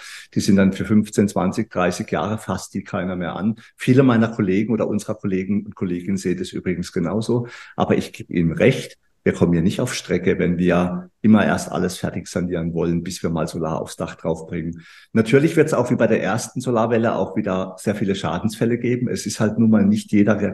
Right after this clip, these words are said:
geeignet, ähm, Solaranlagen aufs Dach zu bauen. Deswegen hier vielleicht doch auch mal mit dem Dachdecker seines Vertrauens vor Ort sprechen. Das ist sowieso nie die schlechteste Empfehlung.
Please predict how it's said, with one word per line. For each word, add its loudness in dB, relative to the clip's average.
geeignet, 0
ähm, 8
Solaranlagen 4
aufs -2
Dach -2
zu -2
bauen. 4
Deswegen 4
hier 0
vielleicht 2
doch 0
auch -2
mal 4
mit 2
dem 4
Dachdecker 0
seines 2
Vertrauens 2
vor 0
Ort -6
sprechen. -2
Das -2
ist -10
sowieso 0
nie 6
die -4
schlechteste -4
Empfehlung. -2